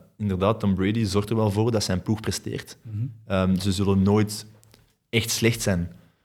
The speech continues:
Speaker 1: Ehm, waar dat er andere ploegen misschien op vijftig procent van hun kunnen zijn en af en toe op honderdvijftig procent.
Speaker 2: Ja.
Speaker 1: Dus als je puur, als ik mijn geld zou moeten zetten, zou ik ook op de Buccaneers, eh, mijn geld zetten.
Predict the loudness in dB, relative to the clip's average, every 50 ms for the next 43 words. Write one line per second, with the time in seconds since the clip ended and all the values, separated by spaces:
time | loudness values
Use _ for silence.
0 | _ _ _ -4 -2 0 0 0 0 0 0 0 -2 -2 -2 -2 -2 -4 -6 -8
1 | -10 -14 -8 -2 0 2 2 2 0 -2 0 2 2 0 0 0 0 2 2 2
2 | 2 0 0 0 0 0 2 2 0 0 -4 -8 -6 -2 -2 -2 0 -2 -4 -6
3 | -6 -4 -2 -2 -2 -2 -2 -2 -2 -2 -2 -2 0 0 0 0 0 0 0 -2
4 | -2 0 0 0 0 0 -2 -2 -2 0 0 0 0 -2 -4 -2 0 2 2 2
5 | 0 0 -2 -2 -2 -2 -6 -10 -10 -10 -8 -6 -6 -8 -8 -12 -16 -8 -4 -4
6 | -4 -4 -6 -12 -18 -20 -20 -20 -10 0 2 2 2 4 2 2 2 2 -2 -6
7 | -2 2 4 6 6 6 4 2 -4 -8 -2 0 0 2 2 0 2 2 2 2
8 | 4 4 4 4 4 4 4 6 6 6 4 2 0 0 2 4 4 4 4 4
9 | 2 -2 0 0 2 2 2 0 0 -4 -2 -2 0 0 -2 -2 -2 -2 -2 0
10 | 0 0 0 0 0 0 0 -2 -2 -2 -6 -4 -6 -8 -8